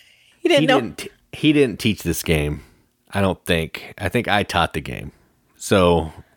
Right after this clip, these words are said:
Speaker 2: it could, it's partially on me on this one.
Speaker 1: I don't think you taught the game.
Speaker 2: Oh, maybe I didn't. I thought I did. No, maybe I didn't. He might have had it before. He might have played it before me, and then he
Speaker 1: He
Speaker 2: taught it. And then,
Speaker 1: did.
Speaker 2: then I relearned it, and we played it again.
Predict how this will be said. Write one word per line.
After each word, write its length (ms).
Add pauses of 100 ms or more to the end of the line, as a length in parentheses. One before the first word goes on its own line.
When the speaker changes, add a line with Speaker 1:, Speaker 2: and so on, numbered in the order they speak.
(160)
Speaker 2:
it 140
could, 320
it's 180
partially 480
on 180
me 160
on 180
this 200
one. 220 (140)
Speaker 1:
I 180
don't 280
think 300
you 100
taught 300
the 120
game. 460 (380)
Speaker 2:
Oh, 160
maybe 260
I 40
didn't. 280
I 140
thought 220
I 100
did. 380 (260)
No, 220
maybe 220
I 60
didn't. 280
He 120
might 160
have 80
had 140
it 80
before. 280
He 100
might 120
have 120
played 140
it 80
before 320
me, 340
and 100
then 120
he 100
Speaker 1:
He 100
Speaker 2:
taught 120
it. 80
And 120
then, 80 (360)
Speaker 1:
did. 580 (160)
Speaker 2:
then 140
I 100
relearned 480
it, 160
and 260
we 120
played 240
it 80
again. 300